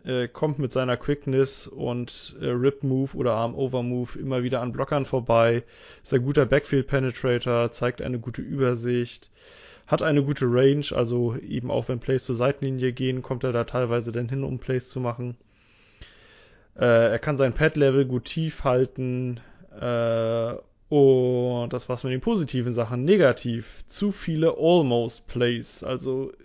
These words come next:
Plays, bei denen er in einer guten Position ist, aber dann eben nicht das Tackle machen kann.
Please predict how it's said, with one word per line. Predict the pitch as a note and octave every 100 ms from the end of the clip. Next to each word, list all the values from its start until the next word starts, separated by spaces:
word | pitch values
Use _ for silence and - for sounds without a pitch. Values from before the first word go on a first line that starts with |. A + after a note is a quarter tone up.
| - B2 - -
Plays, | D#3 D3+ -
bei | C3+
denen | D3 D3+ D3
er | D3 C#3+ C3+
in | C#3+ C3+
einer | - C#3+ B2+
guten | A#2+ C#3+ D3+
Position | C#3+ C3 B2 D#3 D#3+
ist, | D3+ D3
aber | - C3+
dann | C3 C#3 -
eben | C3+ C3+
nicht | C3+ C#3
das | C3
Tackle | - E3+ C3
machen | A#2+ A#2+ A2+
kann. | C#3 D#3